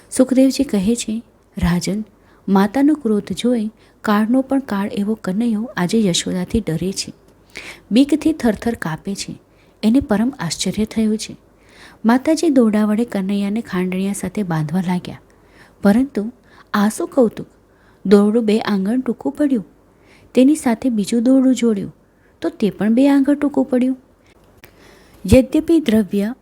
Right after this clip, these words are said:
અંગુલમ ન્યૂનમ માતાજી એક પછી એક દોરી સાંધે છે, લાલાને બાંધવા મથે છે. દરેક દોરી બે આંગળ ટૂંકી પડે છે. એક મહાત્મા કહે છે,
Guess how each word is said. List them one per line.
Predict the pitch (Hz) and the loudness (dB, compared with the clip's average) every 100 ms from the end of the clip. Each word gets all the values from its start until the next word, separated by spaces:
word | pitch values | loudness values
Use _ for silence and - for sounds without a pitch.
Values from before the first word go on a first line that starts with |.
| _ | _
અંગુલમ | 196 202 208 202 208 269 285 | -2 0 2 2 4 4 4
ન્યૂનમ | 196 190 220 180 156 _ _ _ _ _ _ - | 4 2 2 0 -6 _ _ _ _ _ _ -4
માતાજી | 180 180 170 170 254 | -2 0 -2 -2 -2
એક | - 220 - | 0 -2 -2
પછી | 226 - 269 | -6 -4 -4
એક | 220 226 - | -2 -2 -2
દોરી | 190 180 | -2 0
સાંધે | 202 196 170 170 | -2 -2 -2 -2
છે, | 175 - - _ _ _ - | -6 -8 -14 _ _ _ 0
લાલાને | 165 160 165 226 | 2 4 2 0
બાંધવા | 220 147 156 175 190 | 0 -2 0 2 2
મથે | 185 - 160 | 0 -2 -6
છે. | - - _ _ - - - | -6 -10 _ _ -20 -18 2
દરેક | 240 320 359 | 4 6 4
દોરી | 247 233 262 | 2 4 2
બે | 220 240 | 2 0
આંગળ | 175 175 208 | 0 -2 -2
ટૂંકી | 226 175 180 | -4 -6 -8
પડે | 180 175 170 | -6 -4 -4
છે. | 143 - _ _ _ _ _ - - - | -8 -12 _ _ _ _ _ -20 -20 -4
એક | - 214 202 | 0 2 2
મહાત્મા | 165 175 - 175 | 2 0 0 -2
કહે | 160 175 247 | 0 2 2
છે, | - 185 | -2 -8